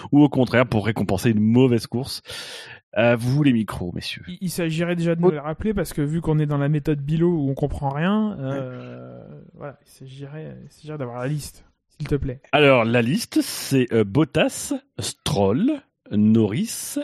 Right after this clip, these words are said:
Speaker 1: Leclerc, Perez, Raikkonen, Mazepin, Russell, Ricciardo, Verstappen, Giovinazzi, Gasly,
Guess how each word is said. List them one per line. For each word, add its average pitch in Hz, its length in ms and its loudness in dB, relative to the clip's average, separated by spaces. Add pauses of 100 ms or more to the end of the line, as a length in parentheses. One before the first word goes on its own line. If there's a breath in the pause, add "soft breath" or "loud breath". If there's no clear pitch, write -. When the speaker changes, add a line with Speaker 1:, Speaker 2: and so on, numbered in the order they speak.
(280)
Speaker 1:
Leclerc, 104 800 0 (420)
Perez, 120 640 0 (320 soft breath)
Raikkonen, 98 840 0 (320 loud breath)
Mazepin, 95 840 2 (280 loud breath)
Russell, 98 840 0 (160)
Ricciardo, 101 960 -2
Verstappen, 95 1040 -2 (320 loud breath)
Giovinazzi, 101 840 0 (280 loud breath)
Gasly, 104 720 -2